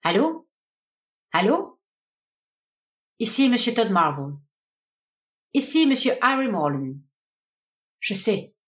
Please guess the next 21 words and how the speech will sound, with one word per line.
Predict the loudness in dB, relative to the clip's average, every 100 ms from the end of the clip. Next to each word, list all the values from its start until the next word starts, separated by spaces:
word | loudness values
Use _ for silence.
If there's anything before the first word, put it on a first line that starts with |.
| _
dit | -10
le | -8
détective | -6 -8 -8 -6
en | -6
contenant | -6 -8 -6 -4
à | -4
grand-peine | -4 -2 -2 -2
son | -4
indignation, « | -4 -4 -2 -2 -4 -6 -8 _ _ _ -6
que |
vous | 0 2
avez | 2 0
attiré | 0 0 0
dans | 0
un | 0
guet-apens | 0 0 0 -2 -4 -10 _
Miss | -6 -4 0
Elsie | 0 2 0 -2
et | 0
Miss | -2 0
Barney. | 2 2 0 -6